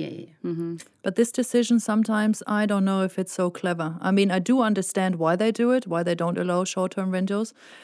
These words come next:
Speaker 3: but obviously in terms of property prices and investment and value, it's maybe not so good. What do you think about that?
Speaker 2: What is considered as a short-term rental in Spain? Because I guess that that term,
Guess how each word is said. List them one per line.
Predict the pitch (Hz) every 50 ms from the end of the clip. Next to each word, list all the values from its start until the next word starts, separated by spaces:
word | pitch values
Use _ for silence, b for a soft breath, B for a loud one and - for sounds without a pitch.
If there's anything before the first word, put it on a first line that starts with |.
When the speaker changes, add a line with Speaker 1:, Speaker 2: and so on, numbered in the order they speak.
| B B
Speaker 3:
but | - 170 165
obviously | - 170 180 185 180 - 180 175 170
in | 175 175
terms | - 185 175 185 175 -
of | 156 160 _
property | - - 180 175 175 185 175 - - 190 185 180 180 170 175 B B B B B _
prices | - 190 180 175 185 185 - 196 190 190 185 -
and | - 147 175 175
investment | 170 170 165 170 175 180 - - - 208 202 202 202 202 -
and | - - 170 170 160
value, | 151 170 160 165 175 190 196 190 220 240 247 247 196
it's | - 190 190 - - - _ _ _ _ -
maybe | 185 185 190 196 214 233 247 226 240 233
not | 226 214 220 220 - _ -
so | - - 208 208 202 202 196 - _ _ _ _ -
good. | - 233 247 - 214
What | 214 190 185
do | 202 202
you | 214 226 226
think | - - 240 214
about | 175 151 156 151 - -
that? | - - 170 - - B B B B B B
Speaker 2:
What | 277 339
is | 539 508 -
considered | - 254 196 - - - 262 254 254 185 -
as | 151 147
a | 160 151
short-term | - - 160 151 147 - - 151 143 143
rental | 147 151 151 151 - 143
in | 143 147
Spain? | 147 - - 151 147 143
Because | 143 151 - 165 -
I | 170
guess | 175 - 214 214 -
that | - 190 170 -
that | - 180 180 - -
term, | - 208 196 160 139 160 190 208